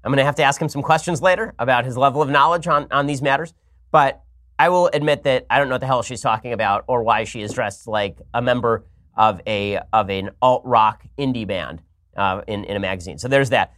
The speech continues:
But that was, of course, not the worst thing that, that she did over the weekend. She also was asked specific questions by Jake Tapper at C N N. Jake asked her, like, some actual serious questions, like, "You're going to spend a crap load of money.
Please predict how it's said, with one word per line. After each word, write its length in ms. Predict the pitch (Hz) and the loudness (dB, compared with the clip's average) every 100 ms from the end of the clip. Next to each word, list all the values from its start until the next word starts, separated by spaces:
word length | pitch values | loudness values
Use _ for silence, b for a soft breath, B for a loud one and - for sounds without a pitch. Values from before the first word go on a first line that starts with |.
| _ | _
But 160 | 208 202 | 2 4
that 100 | 233 | 4
was, 100 | 160 | 2
of 80 | 139 | 0
course, 220 | 160 131 | 0 2
not 140 | 135 | -2
the 40 | 139 | 0
worst 220 | 127 127 | -2 0
thing 260 | 135 123 | -4 -4
that, 220 | 113 113 110 | -4 -4 -6
that 100 | 110 | -8
she 100 | 123 | -4
did 200 | 113 - | -6 -4
over 120 | - 120 | -6 -4
the 60 | |
weekend. 300 | 113 113 110 - _ - | -4 -4 -6 -8 _ -8
She 160 | 175 | 0
also 320 | 165 196 190 | 4 4 2
was 100 | 156 | -2
asked 220 | 139 135 - | 0 0 -2
specific 340 | 147 160 156 | -8 -8 -2
questions 340 | 160 147 156 | 0 0 0
by 120 | 135 127 | 0 0
Jake 180 | 143 | 0
Tapper 300 | - 180 170 | 2 2 2
at 100 | 135 | -2
C 80 | - | -2
N 120 | 143 | 0
N. 120 | 123 123 | 0 0
Jake 320 | 139 127 - - _ _ - | -2 -4 -8 -20 _ _ 0
asked 220 | 147 - | 0 0
her, 200 | 147 - | -4 -2
like, 120 | 143 139 | -2 -2
some 140 | 185 | 0
actual 300 | 190 - 156 | 0 0 -4
serious 260 | 160 147 - | -2 -2 0
questions, 340 | 147 - 127 | -2 -2 -4
like, 200 | 127 - - | -4 -4 0
"You're 220 | 175 269 | 2 4
going 180 | 226 165 | 4 0
to 100 | 139 | -2
spend 240 | 170 151 | -2 -2
a 80 | 127 | -6
crap 440 | - - 160 165 | -10 0 2 2
load 180 | 147 127 | 2 -2
of 80 | 117 | 0
money. 320 | 131 107 71 | 0 -2 -6